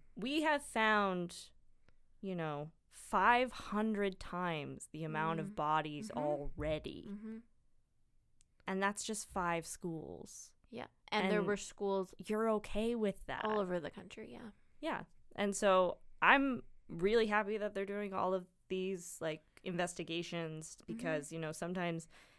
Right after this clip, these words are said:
Speaker 1: unfortunately, sometimes people need to see a body to accept that there's been a crime.
Speaker 2: Oh,
Speaker 1: And
Speaker 2: I, I, I think that's, yeah, I think
Speaker 1: if
Speaker 2: that's
Speaker 1: that
Speaker 2: a
Speaker 1: case,
Speaker 2: pretty
Speaker 1: show them the body. Like,
Speaker 2: For some people, it really has to be black and white. It can't be like,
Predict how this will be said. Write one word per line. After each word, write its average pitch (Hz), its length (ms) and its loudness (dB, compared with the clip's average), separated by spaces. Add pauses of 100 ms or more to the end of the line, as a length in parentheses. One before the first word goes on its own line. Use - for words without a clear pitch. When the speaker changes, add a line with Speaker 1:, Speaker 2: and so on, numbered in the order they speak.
(240)
Speaker 1:
unfortunately, 220 600 2
sometimes 196 500 0
people 190 260 0
need 170 200 0
to 165 60 -6
see 160 220 -4
a 143 60 -4
body 135 420 -4
to - 140 -8
accept - 380 -10
that - 140 -6
there's - 240 -6 (140)
been 165 120 -4
a - 60 -8
crime. - 380 -14 (520)
Speaker 2:
Oh, 254 200 6
Speaker 1:
And 160 340 0
Speaker 2:
I, 240 60 4 (160)
I, 214 220 2
I 208 60 -2
think 220 260 -6
that's, 180 220 -4
yeah, - 160 -4
I - 60 -10
think 196 180 0
Speaker 1:
if 190 60 4
Speaker 2:
that's 185 100 2
Speaker 1:
that 180 120 4
Speaker 2:
a - 20 -14
Speaker 1:
case, 202 200 2
Speaker 2:
pretty 175 180 -2
Speaker 1:
show 170 260 0
them 151 180 -2
the 139 80 -6
body. - 360 -10 (300)
Like, 160 240 0 (640)
Speaker 2:
For 269 100 2
some 302 240 0
people, 339 260 4
it 285 80 2
really 294 220 6
has 294 200 2
to 320 60 -2
be 294 40 0
black 262 240 2
and 247 100 -6
white. 180 300 -4
It 226 80 -8
can't 226 200 -6
be 240 120 -4
like, 220 320 -2